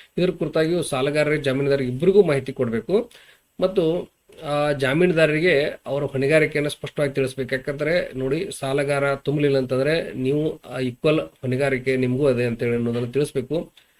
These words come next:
ಇಲ್ಲ ಅಂತಂತಂದ್ರೆ ಬ-, ನಾವು ಜಾಮೀನುದಾರಾಗಿ ಅವ್ರು ಏನಂತಾರೆ, ನಾವು ಕೇವಲ ಅಲ್ಲಿ ಸಾಕ್ಷಿಯನ್ನು ಸಹಿ ಮಾಡಿದ್ದು, ಸಾಲ ತುಂಬುದು ಹೊಣೆಗಾರಿಕೆ ನಮಗೆ ಗೊತ್ತಿಲ್ಲ ಅಂತೇಳಿ ಅವರು ವಾದ ಮಾಡ್ಬೋದು. ಇನ್ನೊಂದು ಗಮನಿಸ್ಬೇಕು, ಜಾಮೀನುದಾರರು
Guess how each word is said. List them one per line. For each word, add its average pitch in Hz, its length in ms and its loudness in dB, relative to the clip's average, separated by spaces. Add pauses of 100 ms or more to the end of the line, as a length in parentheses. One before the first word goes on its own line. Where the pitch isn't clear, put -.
(160)
ಇಲ್ಲ 156 140 2
ಅಂತಂತಂದ್ರೆ 147 720 2
ಬ-, 123 240 -6
ನಾವು 127 300 -2
ಜಾಮೀನುದಾರಾಗಿ 135 800 2
ಅವ್ರು 131 260 0
ಏನಂತಾರೆ, 131 520 0
ನಾವು 123 480 -2
ಕೇವಲ 143 300 -2
ಅಲ್ಲಿ 135 200 2
ಸಾಕ್ಷಿಯನ್ನು 127 460 -4
ಸಹಿ 139 120 0
ಮಾಡಿದ್ದು, 135 360 0
ಸಾಲ 135 260 -2
ತುಂಬುದು 139 360 0
ಹೊಣೆಗಾರಿಕೆ 131 420 0
ನಮಗೆ 123 320 -2
ಗೊತ್ತಿಲ್ಲ 131 400 0
ಅಂತೇಳಿ 113 320 -4
ಅವರು 123 280 -4
ವಾದ 113 160 0
ಮಾಡ್ಬೋದು. 113 600 0 (320)
ಇನ್ನೊಂದು 147 320 -2
ಗಮನಿಸ್ಬೇಕು, 139 640 0
ಜಾಮೀನುದಾರರು 139 800 0